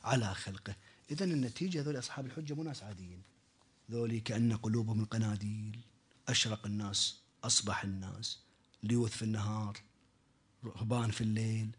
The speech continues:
تسمع لهم في صلاتهم دوي كدوي النحل. فالذي يريد أن يصل إلى هذه الأمور لازم يتعب على نفسه حتى يصل. رجال لا ينامون الليل، أي،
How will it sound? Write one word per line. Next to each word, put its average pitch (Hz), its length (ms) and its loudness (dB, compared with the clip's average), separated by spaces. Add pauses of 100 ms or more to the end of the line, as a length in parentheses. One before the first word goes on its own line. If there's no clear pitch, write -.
(140)
تسمع 120 400 2
لهم 117 220 0
في 117 140 0
صلاتهم 113 480 0
دوي 107 280 2
كدوي 110 340 0
النحل. 120 300 -2 (260)
فالذي 202 460 4
يريد 214 200 6
أن 175 140 8
يصل 185 320 10
إلى 196 140 10
هذه 214 180 8
الأمور 220 340 4 (500)
لازم 175 220 8
يتعب 131 240 6
على 120 160 8
نفسه 151 300 4
حتى 95 380 -4
يصل. 147 320 0 (420)
رجال 143 640 6
لا 190 240 4
ينامون 107 680 0
الليل، 76 720 -10 (760)
أي، 110 280 -8